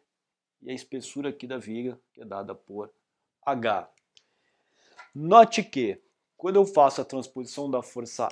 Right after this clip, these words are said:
F nessa secção, a força F vai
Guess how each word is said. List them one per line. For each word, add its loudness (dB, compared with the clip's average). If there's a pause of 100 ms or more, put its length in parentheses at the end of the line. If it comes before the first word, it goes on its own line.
F -4 (140)
nessa -16
secção, 2 (960)
a -6
força -2
F 2
vai 8